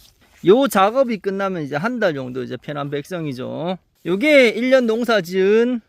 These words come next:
덩굴의 결과물 이렇게 표현하면 되겠다. 이걸 이제 삭아야 되기 때문에 이렇게 뿌리를 자르고 중간에 모으고 비닐을 덮고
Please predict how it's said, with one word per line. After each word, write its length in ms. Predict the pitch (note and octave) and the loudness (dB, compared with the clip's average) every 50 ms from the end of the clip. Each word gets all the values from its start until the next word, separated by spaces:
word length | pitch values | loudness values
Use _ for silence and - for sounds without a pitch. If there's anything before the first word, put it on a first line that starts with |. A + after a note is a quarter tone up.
| _ _ _ _ _ _ _ - | _ _ _ _ _ _ _ 0
덩굴의 500 | - F3 F3+ F#3+ G3 B3+ D#4+ D4+ B3 E3+ | 2 2 4 4 0 0 2 2 2 2
결과물 600 | - - F3 E3+ F#3+ G#3+ F#3+ A#3+ A#3 A3 F#3+ D3+ | 4 4 6 6 6 6 4 2 -2 -2 -2 -6
이렇게 200 | C#3+ D3+ - D#3+ | -6 -6 -6 -8
표현하면 320 | D3 - E3+ D#3+ D#3 C#3+ B2 | -8 -6 -8 -8 -8 -8 -8
되겠다. 320 | A#2+ B2 A#2+ - B2+ A#2 - _ _ _ - | -10 -12 -10 -8 -10 -10 -10 _ _ _ -10
이걸 280 | E3 F3+ A#3+ C4+ A#3+ | -6 2 4 4 4
이제 160 | G3+ F#3 F#3 F#3 | 4 -2 -6 -6
삭아야 460 | - - - A3 - - F4+ D#4+ B3 | -6 -6 -8 -6 -2 -2 0 0 0
되기 200 | G3 E3 C#3+ C3+ | -2 -2 -4 -6
때문에 500 | - C3+ C3 C#3 D#3 F#3 G3 F#3+ D#3 B2 _ _ _ _ _ _ | -8 -10 -12 -10 -8 -4 -4 -4 -4 -4 _ _ _ _ _ _
이렇게 340 | C#3+ D3 D3 - E3 E3 E3+ | -16 -16 -12 -8 -8 -8 -8
뿌리를 420 | D#3+ - A3+ A#3+ A#3+ A3+ G3+ F3+ | -8 -8 -10 -8 -4 -4 -4 -4
자르고 680 | E3+ F#3 E3 E3 E3+ F#3 F3+ G3 G#3 A3 A3+ A#3 A#3 A3 _ _ | -4 -6 -6 -6 -6 -6 -4 -2 0 2 2 0 -2 -4 _ _
중간에 460 | _ - D#3 D3+ D3 F#3+ G3 G3 F#3 | _ -12 -10 -6 -2 -2 0 0 -2
모으고 720 | E3 D#3 G3 A3+ A3 G3 F3+ E3+ F#3+ G#3 A3+ B3 C4+ C4 _ _ _ _ _ _ - _ | 0 2 2 4 4 2 0 0 2 4 4 4 4 2 _ _ _ _ _ _ -20 _
비닐을 440 | - D3+ D#3 F#3 G#3+ G#3+ G#3 G3 F3 | -6 -4 0 0 0 2 2 2 2
덮고 680 | - F#3+ G#3 G3+ _ _ - A3 A#3 B3+ C#4 D4 D4 | 4 2 2 2 _ _ 4 6 6 6 6 4 2